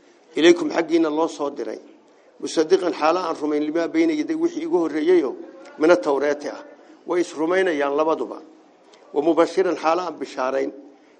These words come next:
birasuulin rasuul oo yaatii imanaya min bacdii, aniga dabaday imanaya. Ismuhu rasuulka magaciisu Axmed wey." Nabiyullaahi Ciisa khaatimu anbiyaa bani Israa'iil buu ahaa. Nabiyullaahi Muxamed calayhi salaatu wasalaamna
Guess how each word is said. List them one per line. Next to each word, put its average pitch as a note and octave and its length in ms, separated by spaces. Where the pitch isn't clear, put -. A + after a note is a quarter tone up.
birasuulin F3+ 720
rasuul E3 340
oo D#3 40
yaatii D#3 420
imanaya D3+ 380
min C#3 160
bacdii, C3+ 400
aniga E3 260
dabaday C3+ 460
imanaya. C#3+ 440
Ismuhu F3 460
rasuulka D3+ 520
magaciisu D3 600
Axmed C3 300
wey." F#2+ 120
Nabiyullaahi E3 420
Ciisa D#3+ 480
khaatimu E3+ 500
anbiyaa D#3+ 380
bani D#3 240
Israa'iil D#3 460
buu D3 180
ahaa. A2 240
Nabiyullaahi F3 360
Muxamed E3 280
calayhi D3 280
salaatu D#3 400
wasalaamna D3+ 500